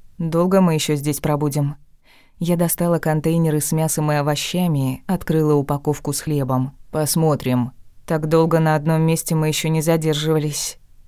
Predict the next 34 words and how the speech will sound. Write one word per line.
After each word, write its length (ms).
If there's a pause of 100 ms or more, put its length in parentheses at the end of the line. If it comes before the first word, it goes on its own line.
«Пока 360
тихо 400
всё. 460 (280)
Видать, 400
тебя 280
и 80
вправду 460
уже 220
не 220
ищут». 420 (340)
Уставился 680
на 100
меня 320
испытующе. 960 (400)
Ждёт 420
реакции. 840 (280)
Я 240
уже 220
не 140
раз 220
замечала, 520
что 200
ему 240
интересны 560
человеческие 720
эмоции. 560 (440)
Наверное, 480
от 80
того, 180
что 180
сам 260
их 100
не 140
испытывает. 760